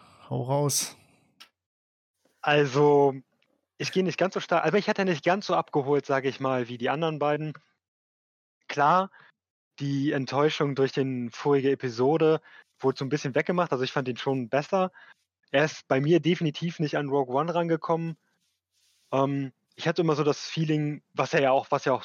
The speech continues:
Speaker 2: sein sollte, so Western beziehungsweise Indiana Jones-Style. Und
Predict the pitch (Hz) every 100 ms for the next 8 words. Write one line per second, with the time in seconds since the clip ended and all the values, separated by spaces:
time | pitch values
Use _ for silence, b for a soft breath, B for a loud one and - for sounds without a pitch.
0 | - - 120 117 139 143 143 139 117 120
1 | 117 127 143 - 143 135 127 - 139 -
2 | 135 139 151 143 143 147 131 143 175 -
3 | - 127 160 B B - _ _ _ _
4 | _ _ 131 127 131 127 123